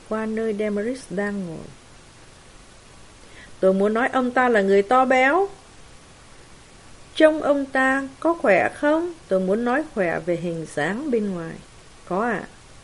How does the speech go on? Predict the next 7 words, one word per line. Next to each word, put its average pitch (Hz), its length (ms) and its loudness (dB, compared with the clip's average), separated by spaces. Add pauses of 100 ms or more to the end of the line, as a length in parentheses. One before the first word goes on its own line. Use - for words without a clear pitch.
(1800)
Không 370 200 -2
phải 196 160 2
là 180 140 0
loại 180 260 -2
người 175 240 -4
có 294 120 -4
thể 170 220 -2